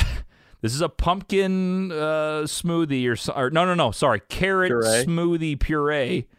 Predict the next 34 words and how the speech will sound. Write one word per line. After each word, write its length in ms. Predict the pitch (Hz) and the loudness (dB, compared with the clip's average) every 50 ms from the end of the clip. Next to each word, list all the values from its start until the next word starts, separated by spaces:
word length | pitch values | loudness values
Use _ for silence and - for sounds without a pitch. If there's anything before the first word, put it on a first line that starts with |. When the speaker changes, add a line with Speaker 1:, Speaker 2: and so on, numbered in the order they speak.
| _ _ _ _ _ _ _ _ _ _ _ | _ _ _ _ _ _ _ _ _ _ _
Speaker 1:
What? 260 | - 107 123 170 202 175 - - _ _ _ _ _ _ - - | -4 -2 -2 -2 -2 -4 -8 -20 _ _ _ _ _ _ -8 -4
Carrot 400 | - 156 160 175 185 185 180 175 - - 165 | 0 2 2 4 2 2 0 -2 -6 -14 -14
s-, 240 | - - - - - - _ _ - | -12 -10 -10 -10 -10 -12 _ _ 0
per-, 240 | - - 151 147 | 0 2 2 0
puree. 720 | 135 131 - 156 151 147 147 151 156 151 151 147 143 135 131 127 123 117 117 120 | -2 -2 -2 -2 0 0 0 0 0 0 0 0 -2 -2 -4 -4 -6 -6 -6 -4
Speaker 2:
Puree. 320 | 120 110 113 113 110 - | -4 -2 -2 0 0 0
Speaker 1:
Ma-, 220 | 135 139 143 143 | 0 0 -2 -2
uh. 420 | 131 131 131 143 135 110 98 101 95 - | -2 -2 -2 -2 -2 -2 -2 -4 -4 -4
Speaker 2:
Yes. 160 | - 123 120 - - - - | -2 -2 -2 -2 -4 -12 -8
Speaker 1:
I'm 60 | - | -6
like, 100 | - 170 214 | -4 -2 -2
"Okay, 280 | 220 - - 254 202 | -2 -2 -2 -2 -2
sounds 340 | 135 - - 170 165 196 190 180 | -2 -2 -2 -2 -2 -2 -4 -4
great." 340 | 185 147 131 135 156 170 - _ _ _ _ - - - - | -2 -2 0 0 -2 -4 -8 _ _ _ _ -20 -18 -14 -6
Then 480 | 123 120 147 170 190 202 196 196 160 156 | 0 2 2 2 2 0 -2 -2 -4 -4
she 200 | 147 - 180 165 | -4 -4 -2 0
goes, 240 | 156 151 147 139 127 | 0 0 0 0 -2
"Now 180 | 143 143 143 | -2 -2 -2
here's 380 | 135 143 170 190 214 214 180 175 | 0 0 2 2 2 2 0 0
a 80 | 185 | -2
little 380 | 175 170 175 180 180 170 170 160 | -2 0 -2 0 0 0 0 -2
goat 500 | 131 117 113 110 135 151 175 190 - - | -2 -4 0 2 4 4 4 2 0 -6
cheese, 840 | - - - - 180 180 175 175 170 170 170 170 165 151 147 156 - - | -8 -4 -2 -2 0 0 0 -2 -2 -2 0 0 0 0 -2 -4 -2 0
uh, 580 | 139 135 135 135 131 131 127 127 127 123 120 - - - - - - _ _ _ - | 2 4 4 4 4 4 4 4 4 2 0 -2 -6 -18 -20 -20 -20 _ _ _ -20
falafel." 640 | - - - 135 139 147 151 156 160 151 - 127 110 101 | -12 -6 -2 0 2 2 4 2 2 0 0 -2 -2 -2
What 100 | 107 123 | -2 -2
do 40 | 131 | 0
you 140 | 120 - | 0 0
call 160 | - - 202 185 | 2 4 4 4
those 200 | 185 180 160 170 | 2 0 0 0
little 160 | 180 180 156 | 0 0 0
things? 400 | - - 175 180 180 180 151 143 | 0 0 0 0 0 -2 -2 -2
The, 340 | 127 120 117 117 117 110 107 | -2 -2 -2 0 0 0 0
uh, 160 | 104 - | 0 0